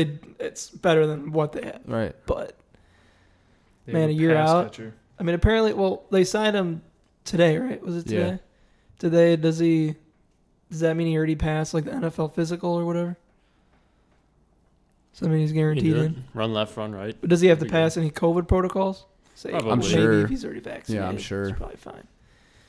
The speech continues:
Speaker 1: But, um,
Speaker 4: No, I think the Titans can win this game.
Speaker 1: I'm confident in the Rams.
Speaker 2: Mm-hmm.
Speaker 1: I think the Rams got this one.
Speaker 2: Yeah, I agree. Rams.
Speaker 1: Titans without a solid running back to lean on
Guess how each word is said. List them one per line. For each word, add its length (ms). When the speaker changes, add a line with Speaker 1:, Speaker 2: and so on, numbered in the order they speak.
Speaker 1:
But, 180
um, 400
Speaker 4:
No, 140
I 40
think 120
the 80
Titans 260
can 100
win 100
this 140
game. 240
Speaker 1:
I'm 280
confident 440
in 60
the 60
Rams. 480
Speaker 2:
Mm-hmm. 300
Speaker 1:
I 20
think 140
the 100
Rams 340
got 240
this 160
one. 220
Speaker 2:
Yeah, 200
I 40
agree. 280
Rams. 360
Speaker 1:
Titans 360
without 320
a 140
solid 480
running 240
back 240
to 80
lean 180
on 240